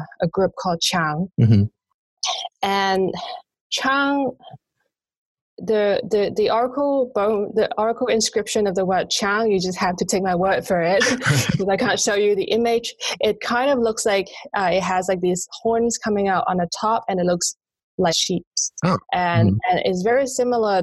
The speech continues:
Speaker 1: to the word for sheep. So, um, a lot of historians, um,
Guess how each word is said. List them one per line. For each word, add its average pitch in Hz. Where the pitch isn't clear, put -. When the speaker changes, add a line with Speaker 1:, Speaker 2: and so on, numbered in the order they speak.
Speaker 1:
to 202
the 180
word 175
for 185
sheep. -
So, 208
um, 175
a 196
lot 220
of 214
historians, 190
um, 170